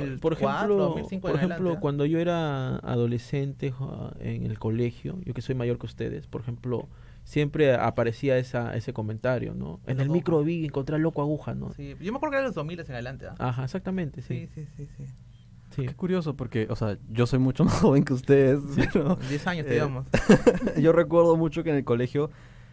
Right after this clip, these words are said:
Speaker 3: ya no, yo no he visto, quizás porque ya no me movilizo tanto en micro últimamente, pero yo recuerdo que subía gente al, o sea, el típico vendedor de, de, de, mm, caramelos y todo eso,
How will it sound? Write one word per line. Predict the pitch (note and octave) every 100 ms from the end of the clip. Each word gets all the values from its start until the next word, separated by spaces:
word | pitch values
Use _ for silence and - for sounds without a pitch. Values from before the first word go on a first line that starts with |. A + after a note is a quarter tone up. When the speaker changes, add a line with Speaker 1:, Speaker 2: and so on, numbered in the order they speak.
| -
Speaker 3:
ya | A#2+ D3
no, | F3+ F3
yo | A#2+ D3
no | D#3+
he |
visto, | C#3 D3 - A2
quizás | A2 A#2 B2+
porque | D3+ A#2
ya | A2+
no | A#2
me | A#2+
movilizo | A2+ A2 G#2 A2
tanto | A2 A2
en | G#2+
micro | A2+ A2 G2+ F#2+ F#2+
últimamente, | G#2+ G#2 A2 G#2 A2+ A2+
pero | G2+ G2 G2 F#2+ F#2+ - - A#2+
yo | A2+
recuerdo | C3 C3 C3+ C#3
que | B2 - -
subía | - A2 A#2 B2
gente | - A#2+ A#2+
al, | A2+
o | F#2+
sea, | G#2+ -
el | - A2+
típico | A#2+ C3+ B2+ C3+ B2
vendedor | A2+ G#2+ G#2+ A2 A#2+
de, | A#2+ A2+ G#2+ G2 - - -
de, | G#2+ G2
de, | G#2+ G#2 G2 G2 F#2+ F#2
mm, | - - A#2+
caramelos | A2+ G#2+ A2+ B2 A2+
y |
todo | A2 A2+ A2+ A2+
eso, | A2 F3